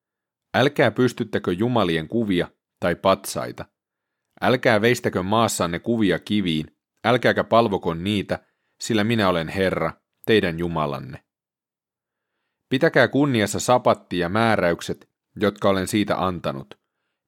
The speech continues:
Pelätkää ja kunnioittakaa minun pyhäkköäni. Minä olen Herra. Jos te elätte minun säädökseni mukaan ja noudatatte minun käskyjäni, minä annan teille sateet ajallaan,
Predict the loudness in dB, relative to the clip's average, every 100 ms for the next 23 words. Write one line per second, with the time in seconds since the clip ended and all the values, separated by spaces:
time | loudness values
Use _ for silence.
0 | -2 2 2 2 2 2 2 -2 0 -2
1 | -2 -4 -2 -2 -2 -4 -2 -2 -2 -4
2 | -8 -8 -10 -18 _ _ -6 0 0 0
3 | -4 -2 -2 -4 -8 -12 _ _ _ _
4 | _ _ _ _ _ _ _ -20 -2 -2
5 | 2 2 2 2 -2 0 2 2 4 2
6 | 0 -6 -4 -6 -4 -4 -4 -10 _ _
7 | -2 0 2 2 -2 -4 -4 -4 -2 0
8 | 0 -2 -6 -6 -8 -16 _ _ _ -4
9 | 0 2 0 0 0 0 0 0 2 0
10 | 0 0 0 0 0 -2 -6